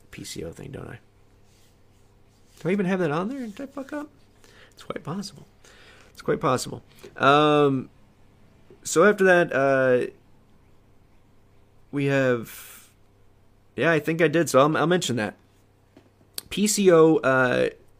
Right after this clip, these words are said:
ended up defeating, uh, Black Taurus, right? He got that test. We'll, we'll talk about that 'cause I'll use that as a transition for Honor No More. I apologize, guys. Once again,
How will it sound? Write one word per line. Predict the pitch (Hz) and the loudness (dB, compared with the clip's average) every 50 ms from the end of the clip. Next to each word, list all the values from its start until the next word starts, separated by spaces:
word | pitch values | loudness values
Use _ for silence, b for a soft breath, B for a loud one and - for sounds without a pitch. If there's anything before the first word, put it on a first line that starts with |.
| _ - | _ -8
ended | 135 151 160 156 | -4 -2 0 -2
up | 147 - | -2 -2
defeating, | - 120 - - 156 160 147 147 143 139 135 123 120 _ B B B B B B B B B B _ - | -4 -6 -4 -2 0 2 2 2 2 0 -2 -4 -6 _ B B B B B B B B B B _ -8
uh, | 110 110 117 117 117 117 117 117 113 113 110 110 110 110 110 - - _ _ _ _ _ - - - _ _ | -4 -4 -2 -2 -2 -2 -2 -2 -2 -2 -2 -4 -4 -6 -8 -10 -14 _ _ _ _ _ -20 -20 -20 _ _
Black | - 131 135 131 131 | 2 2 2 2 2
Taurus, | - 139 120 117 101 95 95 - - - - | 0 0 0 0 0 -2 -4 -8 -12 -12 -12
right? | - - 113 127 123 110 110 | -8 -4 -2 -2 -2 -2 -4
He | - - 120 110 | -6 -6 -4 0
got | 127 131 135 135 - | 2 2 2 2 2
that | 127 117 - - | 2 0 0 -2
test. | - - 127 120 120 120 - - - | -6 -2 0 0 0 -2 -4 -6 -6
We'll, | 117 127 127 - | -6 -6 -6 -4
we'll | - 143 139 | -4 -4 -4
talk | - - 104 117 - | -2 -4 -6 -6 -8
about | - - 85 85 82 - | -10 -10 -10 -10 -10 -12
that | - - 69 - - | -12 -12 -12 -14 -14
'cause | - 92 | -12 -8
I'll | 90 92 | -6 -4
use | 104 113 107 90 | -4 -4 -2 -2
that | 107 101 | -2 -2
as | 98 98 | -2 -4
a | 101 - | -6 -8
transition | - 107 101 98 104 104 - | -8 -6 -6 -6 -6 -8 -8
for | - 98 | -8 -6
Honor | 101 104 104 | -6 -6 -6
No | 104 | -6
More. | 104 101 - - | -8 -8 -6 -6
I | 120 117 | -6 -6
apologize, | 107 - 110 98 98 92 95 92 98 | -4 -4 -4 -4 -2 -2 -4 -4 -4
guys. | 95 98 98 95 - - | -4 -6 -8 -10 -10 -12
Once | - 110 - | -14 -14 -12
again, | - - 90 90 | -12 -14 -14 -16